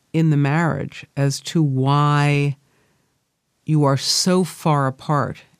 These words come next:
in your view, not only of what's going on, but also in your view of what should happen next.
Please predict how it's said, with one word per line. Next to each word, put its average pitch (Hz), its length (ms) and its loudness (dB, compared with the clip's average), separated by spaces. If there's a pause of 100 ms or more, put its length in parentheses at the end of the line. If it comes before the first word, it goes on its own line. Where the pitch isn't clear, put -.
(100)
in 139 240 2
your 127 200 0
view, 139 460 0
not 139 240 0
only 135 340 0
of 123 360 -2 (720)
what's 139 280 0
going 127 420 2
on, 156 600 0 (120)
but 151 200 0
also 175 420 0
in 151 200 2
your 143 120 0
view 139 260 0
of 131 120 -2
what 117 160 -4
should 117 120 -4
happen 107 380 -2
next. - 460 -10